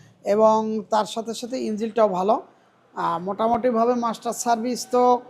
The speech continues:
সব গাড়িতেই করতে হয়, তো সেই হিসেবে গাড়িটা খুব সুন্দর চালানো যাবে।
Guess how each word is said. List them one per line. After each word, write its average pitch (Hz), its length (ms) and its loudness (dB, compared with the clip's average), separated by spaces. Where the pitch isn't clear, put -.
সব 208 300 -4
গাড়িতেই 247 340 2
করতে 247 320 0
হয়, 269 260 6
তো 214 180 0
সেই 247 380 2
হিসেবে 262 380 0
গাড়িটা 226 560 2
খুব 247 140 -6
সুন্দর 254 380 -2
চালানো 226 400 2
যাবে। 208 320 2